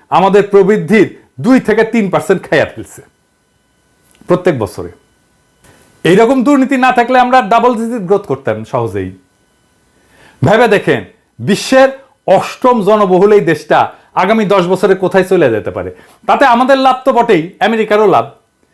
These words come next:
আমেরিকা আমাদের এই অভিযাত্রার সঙ্গী হইলে আমরা নিশ্চয়ই তাকে স্বাগত জানাবো। আমেরিকাকে বলবো, ভারতের প্রবল চাপের সামনে আপনারা স্থির হইয়া দাঁড়ায় থাকতে পারেন নাই।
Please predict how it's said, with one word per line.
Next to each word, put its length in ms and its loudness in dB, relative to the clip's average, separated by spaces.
আমেরিকা 420 2
আমাদের 260 2
এই 80 4
অভিযাত্রার 500 2
সঙ্গী 340 -4
হইলে 220 4
আমরা 200 0
নিশ্চয়ই 300 -2
তাকে 160 -6
স্বাগত 360 -6
জানাবো। 360 -8
আমেরিকাকে 520 0
বলবো, 300 2
ভারতের 460 2
প্রবল 400 2
চাপের 300 0
সামনে 340 -6
আপনারা 380 -4
স্থির 400 -4
হইয়া 200 4
দাঁড়ায় 260 2
থাকতে 260 -10
পারেন 300 -2
নাই। 200 -18